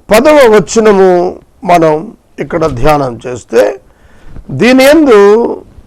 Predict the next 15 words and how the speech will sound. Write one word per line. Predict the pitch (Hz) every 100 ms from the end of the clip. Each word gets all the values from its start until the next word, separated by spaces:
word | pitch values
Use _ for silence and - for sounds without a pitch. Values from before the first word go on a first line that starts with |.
| _ _ _ -
ప్రభువు | 196 254 269 233 214 226
కొన్ని | 175 196 185
మాటలు | 180 165 208 170 202 180 170 165
మన | - - 165
కొరకు | 151 165 175 151 - 156 143 131 _ _ _ _ _ _ -
వ్రాయించి | 131 135 170 170 135 - - 143 - _ _ -
ఉంచారు. | 131 101 127 113 _ _ _ _ _ _ _ _ _ -
ఇది | 220 254
అర్థం | 247 208 208 294 277
చేసుకుంటే | 220 - - 190 160 214 160 147 175 185 - _ _ _ _ _
సులువుగా | - - 254 294 294 247 170 139 165 170 - _ - - - _ -
మనము | 156 170 165 160 147 143 160 _ _ - - - - -
మొదటి | 156 196 208
వచనాన్ని | 196 160 - 147 143 135
గ్రహించగలుగుతాము. | 139 135 127 113 - 117 117 110 104 - -